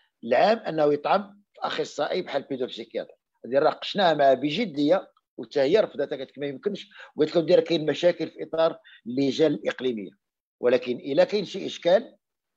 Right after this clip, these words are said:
أعطيونا السمية وحنا أننا غادي ناخذوا التدابير اللازمة مع ورس-، وزارة الصحة باش يحلوا هاد الأعطاب هاد. حنا اللقاء ديالنا كنا صراحة وقلنا: "ودي هاد تسعود ديال المطالب هي اللي غادي نناقشوا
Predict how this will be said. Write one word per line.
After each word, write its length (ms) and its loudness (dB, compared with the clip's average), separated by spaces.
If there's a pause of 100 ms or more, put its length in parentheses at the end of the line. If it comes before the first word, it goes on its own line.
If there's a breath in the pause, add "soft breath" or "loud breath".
(140)
أعطيونا 440 -2
السمية 680 -4
وحنا 560 -8 (160)
أننا 440 -6 (200 soft breath)
غادي 200 0
ناخذوا 540 0 (160)
التدابير 460 0
اللازمة 680 0 (280 loud breath)
مع 100 4
ورس-، 480 4
وزارة 360 2
الصحة 540 -2 (220 loud breath)
باش 340 -2
يحلوا 400 2
هاد 80 2
الأعطاب 420 -6
هاد. 120 -10 (100)
حنا 380 -6
اللقاء 500 4
ديالنا 560 0 (1200)
كنا 180 0
صراحة 580 0
وقلنا: 260 -4
"ودي 300 -4
هاد 280 0
تسعود 320 -6
ديال 180 0
المطالب 460 -4
هي 100 -4
اللي 100 -2
غادي 200 -6
نناقشوا 480 -14